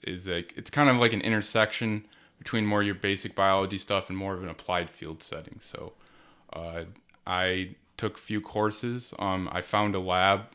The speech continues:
that I could work with for the summer, and that's the lab I'm still working in as a graduate student. So I started in two thousand fifteen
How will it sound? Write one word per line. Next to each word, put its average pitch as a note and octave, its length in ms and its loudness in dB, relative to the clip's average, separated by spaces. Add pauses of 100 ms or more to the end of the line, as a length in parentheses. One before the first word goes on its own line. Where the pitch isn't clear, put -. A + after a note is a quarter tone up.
that G2+ 100 0
I F2+ 80 2
could - 180 -14
work G2 240 -4
with A2 180 -4
for - 160 -6
the G2+ 80 -4
summer, G#2 440 2 (640)
and G2+ 340 4
that's A#2 240 4
the C3+ 80 2
lab A2+ 300 8
I'm G#2 100 2
still A#2 260 2
working A2+ 340 4
in G2 120 0
as F#2 100 -2
a E2+ 60 -8
graduate E2+ 500 -2
student. - 420 -10
So F2 360 -4
I F#2+ 160 2
started G2 500 2
in F#2 220 -2
two - 240 -4
thousand G2+ 380 2
fifteen G#2+ 800 -2